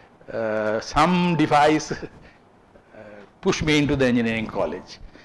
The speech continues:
So I think my father gave up, and I didn't go to the engineering college. Instead, I took admission in, in, in Presidency College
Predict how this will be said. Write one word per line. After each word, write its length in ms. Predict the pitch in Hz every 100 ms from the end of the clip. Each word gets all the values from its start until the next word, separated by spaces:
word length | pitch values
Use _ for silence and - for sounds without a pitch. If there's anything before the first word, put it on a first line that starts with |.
| - - - - _ _ _
So 540 | - 151 160 165 160 - - - - -
I 100 | 131
think 180 | 156 147
my 140 | 139
father 300 | 131 139 135
gave 180 | 123 127
up, 380 | 110 - - - - _ _ _ _ -
and 520 | 107 113 113 113 117 -
I 340 | - 117 117 117
didn't 320 | 113 156 151
go 180 | 123 117
to 100 | 117
the 100 | 104
engineering 360 | 101 98 95
college. 400 | 85 82 78 95 143
Instead, 600 | - 120 123 - 139 139 - - - - - _ _
I 240 | - 117 117
took 360 | - 143 143
admission 640 | 131 120 120 131 135 123
in, 280 | 123 117 123
in, 260 | 123 113 117
in 200 | 113 113
Presidency 480 | - - 165 147 127
College 400 | 107 90 87 113